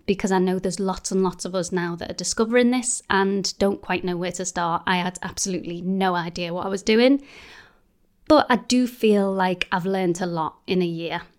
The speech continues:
and I'm ready to share it with you, because I think the more people that can share their experience, the better at the moment. We're just crying out for content.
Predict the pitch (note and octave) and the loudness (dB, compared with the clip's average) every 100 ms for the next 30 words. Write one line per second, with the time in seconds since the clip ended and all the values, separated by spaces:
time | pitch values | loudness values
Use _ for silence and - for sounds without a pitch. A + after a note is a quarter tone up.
0 | _ - G3 F#3 F#3 F3 F#3 F#3 F#3 - | _ -2 2 2 2 0 -4 -6 -4 -2
1 | F3+ E3+ - F#3 F#3 F3+ F3 F#3 - F3 | -2 -4 -6 -6 -4 -4 -4 -6 -4 -6
2 | E3+ - F3 F3 - F#3 G3+ G3+ F#3+ - | -6 -4 -2 -2 -2 2 4 4 4 4
3 | - F3 E3+ E3 - - F3+ F#3+ E3+ E3 | 4 0 -4 -6 -8 -6 -2 -2 -2 -6
4 | E3 - F#3 F3 E3+ E3 - F3 D#3+ - | -8 -4 -4 -2 -2 -4 -6 -6 -6 -6
5 | F3 E3+ F3 G#3 F#3+ F3+ F3+ - G3+ F#3 | -8 -8 -8 -6 -4 -4 -6 -4 -2 -2
6 | F3+ - G3 F3 F3 E3+ - - F3 - | -4 -6 -2 -2 -2 -6 -6 -4 -4 -4
7 | E3 - | -6 -6